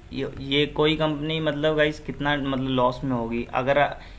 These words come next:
इनका काम है Bombay Dyeing, यहाँ पे मैन्युफैक्चरिंग company है, market capitalization इक्कीस सौ पन्द्रह करोड़ का है, current price एक सौ दो रुपये का है और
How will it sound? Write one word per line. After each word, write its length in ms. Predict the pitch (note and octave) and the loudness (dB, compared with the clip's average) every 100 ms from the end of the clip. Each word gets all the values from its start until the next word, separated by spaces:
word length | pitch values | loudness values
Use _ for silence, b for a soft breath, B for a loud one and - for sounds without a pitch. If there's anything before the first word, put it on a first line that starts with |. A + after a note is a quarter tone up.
| B - C3 | B -14 -6
इनका 260 | C3 C3+ | -2 -2
काम 300 | C#3 C3 C3 | 0 2 4
है 120 | C#3 | 2
Bombay 500 | C#3 B2+ B2 B2+ C3 | 0 2 2 4 2
Dyeing, 500 | B2+ B2+ C3 C3+ C3 | 2 2 2 0 -2
यहाँ 140 | B2+ B2 | -4 -4
पे 120 | B2+ | -2
मैन्युफैक्चरिंग 760 | B2+ A#2+ B2 B2 B2 C#3 C#3 C3 | 0 0 -2 -4 -6 -6 -4 -2
company 460 | C3 B2+ C3 C3+ | 0 0 -2 -2
है, 100 | C#3+ | -2
market 440 | C3 A#2 A#2+ B2+ B2 | -2 -2 -2 -4 -2
capitalization 720 | B2+ B2+ C3 A#2+ A#2+ A#2 B2+ - | -4 -2 -2 -2 -4 -8 -10 -10
इक्कीस 400 | C3 - D3 - | -10 -6 -6 -4
सौ 100 | C#3+ - | -6 -2
पन्द्रह 320 | B2+ C3 C#3+ | 0 6 4
करोड़ 300 | C#3 B2 B2 | 4 0 -2
का 120 | B2 | -2
है, 100 | C3 | -4
current 340 | B2+ B2+ B2+ B2+ | 0 0 0 -2
price 220 | B2+ B2+ | -2 0
एक 140 | B2 | -4
सौ 160 | - B2+ | -6 -6
दो 200 | A#2 A#2+ | -2 -2
रुपये 260 | B2+ B2+ | -2 -6
का 120 | A#2+ B2+ | -4 -6
है 200 | C#3 C#3 B B B B B - | -6 -12 B B B B B -8
और 400 | B2 A#2 A#2+ A#2+ | -4 0 0 -2